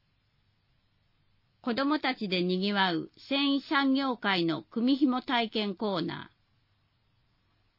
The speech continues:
相川高校和太鼓部によるステージ演奏。とあります。県央山並探訪。問い合わせ、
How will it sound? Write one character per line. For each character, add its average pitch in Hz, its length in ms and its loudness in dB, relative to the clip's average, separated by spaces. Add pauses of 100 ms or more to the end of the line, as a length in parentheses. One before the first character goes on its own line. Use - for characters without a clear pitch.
(360)
相 269 220 4
川 285 260 2
高 277 280 2
校 185 280 0
和 180 140 0
太 247 220 4 (100)
鼓 254 120 0
部 202 140 0
に 180 120 4
よ 165 160 2
る 160 180 -4
ス - 100 -16
テ 262 200 2
ー 208 40 -6
ジ 233 120 -2
演 196 260 2
奏。 - 320 -8 (1300)
と 320 320 4
あ 214 140 2
り 208 140 0
ま 175 160 2
す。 156 60 -8 (3750)
県 302 360 4
央 277 380 0
山 247 260 4
並 285 300 4
探 254 300 2
訪。 151 300 -6 (440)
問 277 200 4
い 269 60 4
合 294 60 2
わ 254 160 2
せ、 208 340 -4